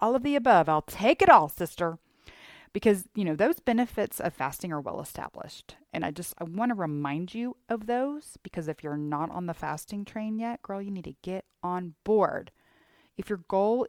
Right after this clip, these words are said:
is to lose weight, fasting helps the body burn fat. You know, that's what we're doing in Feast to Fast. We are promoting this metabolic flexibility, letting our bodies have that opportunity to need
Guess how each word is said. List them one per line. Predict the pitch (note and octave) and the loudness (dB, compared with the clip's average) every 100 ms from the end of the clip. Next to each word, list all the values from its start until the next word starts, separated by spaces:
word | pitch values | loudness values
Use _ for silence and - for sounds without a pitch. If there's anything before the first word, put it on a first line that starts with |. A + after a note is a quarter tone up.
| - | -4
is | F3 - | -6 -6
to | F#3+ | -12
lose | E3+ D#3+ D3 | -8 -8 -8
weight, | C3+ C#3 D#3+ C3+ - - _ _ _ _ | -10 -8 -6 -8 -14 -20 _ _ _ _
fasting | - F3+ F#3+ - A3+ G#3+ - _ _ | -8 -6 -6 -6 -6 -6 -8 _ _
helps | - - G3 G3+ - - | -16 -4 -4 -4 -8 -14
the | F3 G3 | -6 -4
body | E3 C#3+ E3+ A#3 C#4 _ _ _ _ _ _ _ | -2 -4 -2 -4 -6 _ _ _ _ _ _ _
burn | F3+ E3 D#3+ | -2 -2 -2
fat. | - - - - - _ E3+ | -8 -10 -12 -20 -20 _ -10
You | D#3+ | -6
know, | D#3+ | -4
that's | D#3 - | -6 -10
what | - | -14
we're | |
doing | C#3 F3+ G3 | -8 -6 -6
in | |
Feast | - F#3+ - | -8 -12 -12
to | |
Fast. | - E3 D#3+ D3+ - | -10 -8 -8 -10 -12
We | - | -12
are | |
promoting | D3 - D3+ E3 F3 | -12 -10 -8 -8 -8
this | C3 - | -8 -10
metabolic | D#3 D#3+ A3+ E3+ F3 F3 | -8 -4 -2 -2 -4 -6
flexibility, | - - - D#3 D3+ D#3 D3+ D3+ - - - - _ _ _ _ _ - | -10 -14 -14 -14 -12 -8 -6 -8 -10 -20 -20 -20 _ _ _ _ _ -16
letting | F3+ G3 G#3 G#3+ | -6 0 2 2
our | - E3+ | -2 -6
bodies | D3 D#3 F#3 | -4 -2 -4
have | - E3 | -4 -6
that | D3 - | -6 -6
opportunity | D3+ - E3 - - D3+ E3+ - A#3 A#3+ | -8 -6 -12 -12 -8 -8 -8 -8 -8 -8
to | - | -8
need | D#3 D3 D3 D3 E3 G3+ | -8 -6 -6 -6 -6 -6